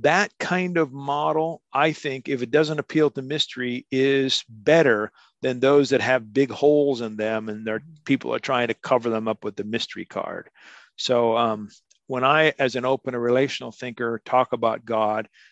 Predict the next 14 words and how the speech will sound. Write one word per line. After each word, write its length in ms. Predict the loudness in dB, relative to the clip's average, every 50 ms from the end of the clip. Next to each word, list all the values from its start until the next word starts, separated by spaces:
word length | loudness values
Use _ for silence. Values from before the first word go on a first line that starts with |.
| -20 _ _
I 160 | 0 2 2
want 360 | 2 2 2 2 2 2 -2 _
to, 400 | -4 -2 -2 -2 -2 -4 -6 -10 -16 _ _ _ _ _ _ _ _ _ _ _
I 60 | 0
don't 120 | 0 2 2
wanna 140 | 2 2 2
hide 420 | 0 2 2 2 4 2 0 -2
from 160 | -4 -12 -10 -10
the 60 | -8
big 220 | -6 -6 -6 -6 _
questions. 580 | -2 0 0 0 0 -4 -8 -8 -12 -12 -14 -8 -6
I 60 | -4
wanna 200 | -4 -2 -2 -2
actually 580 | -2 0 0 -2 0 -2 -6 -4 -4 -8 -10